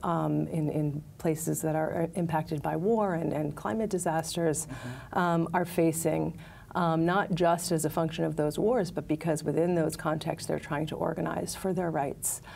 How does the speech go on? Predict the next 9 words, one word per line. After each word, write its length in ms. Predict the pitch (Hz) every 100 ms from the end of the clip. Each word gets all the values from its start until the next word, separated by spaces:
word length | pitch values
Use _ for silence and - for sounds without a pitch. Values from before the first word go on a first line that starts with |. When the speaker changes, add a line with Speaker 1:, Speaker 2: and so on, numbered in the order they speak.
| - - - -
Speaker 1:
Um, 300 | 180 170 165
and 140 | 185
there's 200 | 220 254
a 60 | 262
serious 480 | - 226 220 208 208
backlash 560 | 160 165 170 147 -
right 180 | 143 135
now. 300 | - - - - - - - - -
And, 420 | 170 156 151